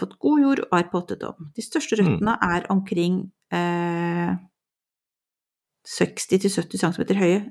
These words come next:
Speaker 1: Det er vel ikke røttene, det må jo
Speaker 2: Nei,
Speaker 1: være liksom
Speaker 2: skuddene.
Speaker 1: andre veien, skuddene.
Speaker 2: Skuddene, ja.
Speaker 1: De står i drivhus og noen i lysthuset uten varme. Skal jeg klippe dem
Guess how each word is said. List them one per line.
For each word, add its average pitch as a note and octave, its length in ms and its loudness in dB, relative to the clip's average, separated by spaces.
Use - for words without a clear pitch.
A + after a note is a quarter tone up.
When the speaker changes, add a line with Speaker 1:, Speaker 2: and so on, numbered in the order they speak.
Speaker 1:
Det D3 80 4
er C#3 80 4
vel F3 80 2
ikke G#3+ 220 6
røttene, G#3 400 0
det G3 140 2
må E3 160 4
jo F3+ 80 4
Speaker 2:
Nei, F#3+ 80 4
Speaker 1:
være E3 160 2
liksom - 100 -4
Speaker 2:
skuddene. F#2 300 4
Speaker 1:
andre D#3 180 -4
veien, F#3 240 0
skuddene. F3+ 400 -4
Speaker 2:
Skuddene, - 300 -8
ja. - 80 4
Speaker 1:
De C#4 80 4
står A#3 380 6
i - 80 -2
drivhus A#3 680 2
og G3 220 4
noen F3 320 0
i F3 80 -2
lysthuset G#3 680 0
uten G3 260 2
varme. - 300 -4
Skal A3+ 280 2
jeg - 100 -14
klippe D4+ 320 2
dem B3 240 4